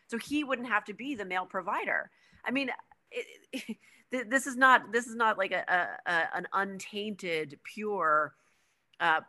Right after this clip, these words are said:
political philosophy. And maybe there is no such thing as a pure political philosophy. I'm not a philosopher, but his certainly wasn't. I mean,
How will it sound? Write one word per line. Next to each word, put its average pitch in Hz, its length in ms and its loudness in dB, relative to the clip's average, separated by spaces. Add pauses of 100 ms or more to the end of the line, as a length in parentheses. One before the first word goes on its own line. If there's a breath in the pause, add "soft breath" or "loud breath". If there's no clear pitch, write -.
(160)
political 190 420 -6
philosophy. 170 840 -6 (300)
And 170 100 -10
maybe 170 180 -4
there 160 160 0
is 240 100 -2
no 202 80 -4
such 160 200 -10
thing 147 240 -8
as 139 120 -10
a 147 60 -6
pure 147 300 -6
political 143 320 -8
philosophy. 135 480 -4
I'm 143 100 -2
not 143 140 2
a - 20 -4
philosopher, 151 640 0 (340 soft breath)
but 185 140 6 (180)
his 240 240 0
certainly 202 440 2
wasn't. 185 560 -6 (300)
I - 60 -6
mean, 220 220 -4